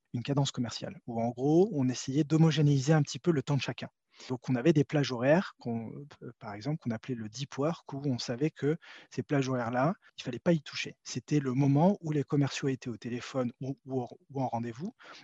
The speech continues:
et où les managers faisaient, euh, leur travail qui demandait le plus de focus.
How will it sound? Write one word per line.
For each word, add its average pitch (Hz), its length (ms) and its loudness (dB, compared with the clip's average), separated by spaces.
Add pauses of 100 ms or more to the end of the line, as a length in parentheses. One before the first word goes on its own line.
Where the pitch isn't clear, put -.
et 139 40 2
où 156 100 4
les 156 120 6
managers 143 540 6
faisaient, 156 500 2
euh, 131 260 4
leur 123 200 -8
travail 147 360 2
qui - 160 -12
demandait 127 380 0
le 143 100 -2
plus 151 200 -10
de 139 80 -2
focus. - 440 -12